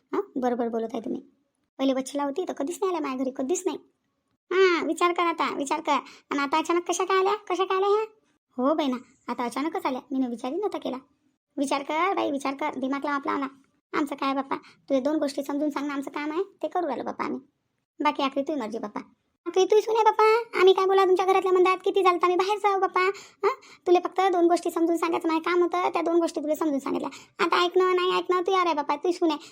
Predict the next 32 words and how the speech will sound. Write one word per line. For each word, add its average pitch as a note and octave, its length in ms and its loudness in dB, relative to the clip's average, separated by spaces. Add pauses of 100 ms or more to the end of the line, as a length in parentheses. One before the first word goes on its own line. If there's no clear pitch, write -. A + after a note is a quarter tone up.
(120)
तुला D#4 100 4
कशी E4 220 0
वागवायची D#4+ 380 0
आहे, D#4 120 2
कशी D#4+ 220 -2
ठेवायची D#4 360 0
आहे, D4 140 0
काय D#4 160 -2
म्हणायचं D4 360 -2
आहे, D4 80 -2
काय D#4+ 160 0
नाही D#4+ 140 0
म्हणायचं C#4+ 320 -2
आहे, C#4+ 100 -2 (280)
हां, F4 100 0 (280)
कोणासंग E4 300 2
बोलली E4 200 2
पाहिजे, D4+ 220 0
कोणासंग D#4+ 300 0
नाही D#4+ 120 2
बोलली C#4+ 220 0
पाहिजे, C#4 240 0
हां, F#4 480 -4
हे F4+ 80 2
सर्व E4+ 240 0
तू E4+ 180 2
आहे B3+ 120 2
बाप्पा B3+ 220 -2
निर्णय. C4 260 -2 (260)
आम्ही F4+ 160 4
काय F4 120 2
बोला, E4 180 2